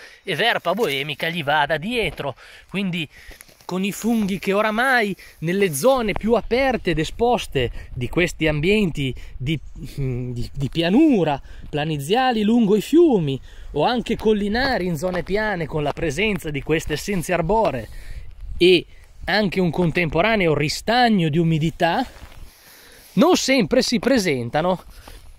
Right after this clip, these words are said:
nelle migliori delle condizioni.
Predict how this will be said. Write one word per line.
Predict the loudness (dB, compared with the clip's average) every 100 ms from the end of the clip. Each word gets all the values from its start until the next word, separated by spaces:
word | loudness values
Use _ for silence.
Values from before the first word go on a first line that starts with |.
| -20 -20 -18 -16 -4
nelle | 2 4 4
migliori | 4 4 8 8 6
delle | 2 2 2
condizioni. | 2 0 2 -2 -4 -4 -4 -4